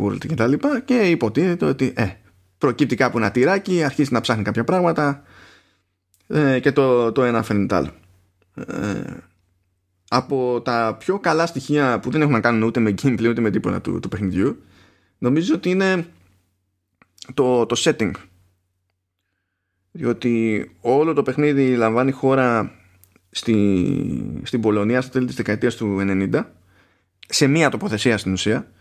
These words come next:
η οποία είναι υπαρκτή τοποθεσία. Και βασίζεται στο concept ότι είναι ένα παρατημένο, ε, σοβιε-,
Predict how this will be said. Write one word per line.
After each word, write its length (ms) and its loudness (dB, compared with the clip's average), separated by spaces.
η 100 0
οποία 280 2
είναι 160 2
υπαρκτή 380 0
τοποθεσία. 600 0
Και 140 2
βασίζεται 400 0
στο 200 0
concept 460 0
ότι 300 0
είναι 140 0
ένα 180 0
παρατημένο, 1300 0
ε, 460 0
σοβιε-, 480 0